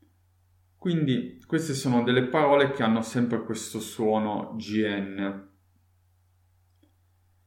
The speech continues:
Cosa dire ancora? Eh, spero che questo podcast speciale, eh, vi sia piaciuto. In questo caso,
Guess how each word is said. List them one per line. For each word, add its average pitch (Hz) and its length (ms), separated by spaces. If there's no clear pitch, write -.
Cosa 196 280
dire 131 220
ancora? 101 840
Eh, 104 280
spero 160 520
che 131 300
questo 143 480
podcast 156 1200
speciale, 139 1500
eh, 107 200
vi 110 120
sia 117 240
piaciuto. 123 1040
In 107 220
questo 143 400
caso, 139 1000